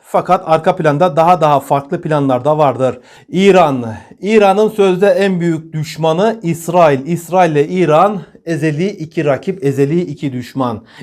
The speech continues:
İran'ın içinde kırk beş milyondan fazla Türk soydaşımız yaşamakta, Türk kardeşimiz yaşamakta.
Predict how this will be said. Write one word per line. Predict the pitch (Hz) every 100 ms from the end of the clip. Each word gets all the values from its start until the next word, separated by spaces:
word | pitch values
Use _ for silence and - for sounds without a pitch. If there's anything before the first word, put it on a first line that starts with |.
| -
İran'ın | 190 208 202 214 214
içinde | 180 190 180 180 214
kırk | 214 170 208
beş | 214 -
milyondan | 185 180 170 165
fazla | 165 165 165 202 202 -
Türk | 214 220
soydaşımız | - 180 175 165 175 165
yaşamakta, | 143 151 139 135 180 180
Türk | 202 196
kardeşimiz | 185 170 170 - 170 151
yaşamakta. | 135 135 123 120 135 113